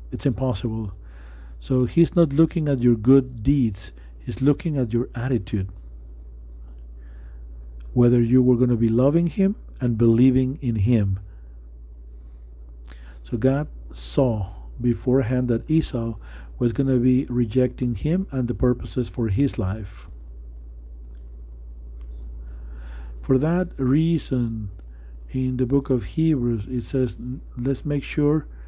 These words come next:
that you are not immoral as Esau was." Well, if you read his, uh, story,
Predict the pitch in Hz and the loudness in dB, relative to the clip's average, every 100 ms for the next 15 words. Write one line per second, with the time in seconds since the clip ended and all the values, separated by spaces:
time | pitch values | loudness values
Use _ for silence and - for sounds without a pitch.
0 | - - - - - - 135 123 127 135 | -14 -14 -14 -14 -14 -6 0 4 6 6
1 | 131 127 131 - 123 117 131 143 151 123 | 4 4 2 2 0 2 4 2 0 -4
2 | - - 151 - 123 117 98 - 127 113 | -4 0 0 2 0 0 -4 -4 0 0
3 | 101 - - - - - - - - - | -2 -8 -16 -16 -16 -16 -16 -16 -16 -16
4 | - - - - 123 127 160 113 120 127 | -16 -16 -14 -6 0 0 2 2 6 6
5 | 120 110 127 170 - 117 - - 120 113 | 6 4 4 2 0 -4 -4 -8 -4 -4
6 | - - 160 147 117 113 | -4 0 2 4 4 2